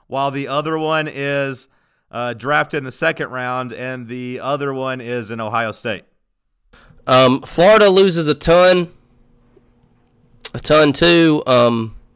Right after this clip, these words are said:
Speaker 1: And they have to come to Knoxville.
Speaker 2: They have to come to Knoxville. Tennessee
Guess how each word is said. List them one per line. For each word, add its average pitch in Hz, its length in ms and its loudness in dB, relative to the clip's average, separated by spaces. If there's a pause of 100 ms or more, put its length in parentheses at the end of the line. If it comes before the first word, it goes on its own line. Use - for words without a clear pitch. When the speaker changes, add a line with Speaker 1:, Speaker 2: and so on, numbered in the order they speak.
(1200)
Speaker 1:
And 151 200 -6
they 147 100 -4
have 147 140 -2
to - 80 -14
come 160 140 -4
to 160 80 -6
Knoxville. 143 500 -4 (200)
Speaker 2:
They 139 80 4
have 135 100 4
to 143 60 -4
come 156 120 4
to 170 40 2
Knoxville. 160 640 4 (640)
Tennessee 196 640 4